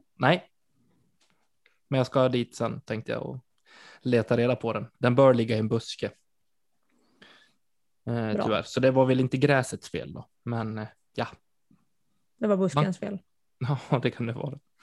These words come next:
Speaker 1: Nej, men så livet är bra. Jag har, eh,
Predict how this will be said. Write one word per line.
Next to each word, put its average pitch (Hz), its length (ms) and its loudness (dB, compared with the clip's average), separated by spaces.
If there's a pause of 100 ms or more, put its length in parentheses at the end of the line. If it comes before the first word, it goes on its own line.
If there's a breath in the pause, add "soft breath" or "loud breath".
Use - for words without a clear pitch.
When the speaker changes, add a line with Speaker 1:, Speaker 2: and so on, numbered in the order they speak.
(420 loud breath)
Speaker 1:
Nej, 170 120 2
men 170 100 4
så 156 260 6
livet 170 280 2
är 160 40 0
bra. 160 260 0 (140)
Jag 156 120 -2
har, 151 360 2
eh, 135 640 0